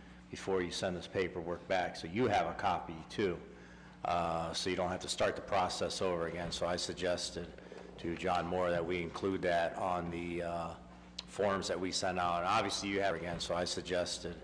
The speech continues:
to John Moore that we include that on the, uh, forms that we send out. And obviously you have a revised form you just mentioned, so if you could get us,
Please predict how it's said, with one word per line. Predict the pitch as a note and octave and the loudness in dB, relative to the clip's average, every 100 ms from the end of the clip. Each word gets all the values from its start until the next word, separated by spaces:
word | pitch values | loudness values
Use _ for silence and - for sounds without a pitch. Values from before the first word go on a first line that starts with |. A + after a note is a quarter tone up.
| - - - - | -14 -14 -14 -10
to | - E2+ | -4 -2
John | D#2 F2+ E2+ | 0 2 2
Moore | F2 F2+ F2 | 2 4 4
that | E2+ | 2
we | F2 E2+ | 0 -2
include | D#2+ - F#2+ F2 | -2 0 2 4
that | E2+ E2+ E2 | 4 4 2
on | G2+ F2+ F2 E2+ | 0 0 0 -2
the, | E2+ E2+ E2+ | -4 -2 -2
uh, | E2+ E2 E2+ - - - - - | -2 -4 -6 -10 -18 -18 -14 -14
forms | - G2+ G2 F2+ | -2 2 2 2
that | F2+ | 0
we | F#2 F2 | 0 0
send | - F2+ | 0 2
out. | F2+ F2 | 2 2
And | F2 | 2
obviously | G2+ G#2+ G2 G2+ | 2 2 0 0
you | G2 G2 | 2 2
have | F#2 | 2
a | F2 | 0
revised | E2+ F2+ F#2+ F#2+ F#2+ - | -2 -2 2 2 2 -2
form | - G2 G2 G2 F#2 - - - - - - | -2 0 0 -2 -6 -12 -14 -12 -12 -10 -8
you | F2 | -6
just | F2 E2+ | -4 -2
mentioned, | G2 F#2 F2 G2 F2+ | 0 0 0 -2 -2
so | - F#2 F2+ | 0 2 2
if | E2+ | 0
you | F#2+ | -4
could | - | -4
get | E2+ F#2+ F#2 | 0 2 4
us, | F#2+ - - | 2 0 -4